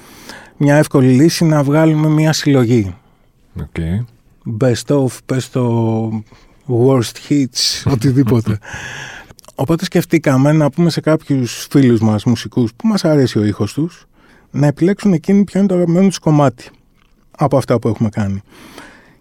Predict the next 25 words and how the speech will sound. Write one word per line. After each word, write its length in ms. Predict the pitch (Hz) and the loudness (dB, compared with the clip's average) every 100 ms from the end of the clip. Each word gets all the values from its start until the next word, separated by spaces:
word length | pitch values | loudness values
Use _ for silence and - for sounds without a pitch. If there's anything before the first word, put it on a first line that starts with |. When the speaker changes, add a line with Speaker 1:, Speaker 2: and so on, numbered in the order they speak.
| _ _ - | _ _ -6
Speaker 1:
Και 140 | 160 | -4
κάπως, 840 | - 202 202 220 208 - - - | 0 0 4 4 4 0 -6 -2
ε, 320 | 175 165 156 147 _ | 2 4 4 0 _
τους 160 | - 139 | -8 0
δώσαμε 380 | 175 190 190 170 | 2 4 4 4
το 80 | 151 | 4
υλικό 280 | 139 170 | 4 4
για 120 | 185 175 | 4 4
να 80 | |
κάνουν 260 | 170 180 175 | 2 2 4
remix. 440 | 151 143 131 - - - _ _ _ _ _ | 4 4 2 -2 -16 -20 _ _ _ _ _
Τους 120 | - 123 | -4 0
δώσαμε 320 | 147 156 139 | 2 4 4
δηλαδή 300 | 131 131 135 | 4 4 2
την 100 | 127 | 2
πρώτη 360 | 131 123 113 | 2 2 2
ύλη 760 | 123 170 180 180 180 175 170 160 | 4 4 4 4 4 4 2 0
και 160 | - 151 | -2 -4
τους 180 | - 165 | -2 -2
είπαμε 400 | 156 160 165 156 | 0 2 2 2
να 140 | 139 | 0
κάνουν 380 | 131 156 156 135 - | 0 2 2 0 -2
ό,τι 300 | 180 208 135 | -2 -2 -6
θέλουν, 540 | - 131 117 131 180 - - | 0 2 2 0 -4 -14 -16
Speaker 2:
Μμμ. 380 | 82 71 85 | -14 -10 -10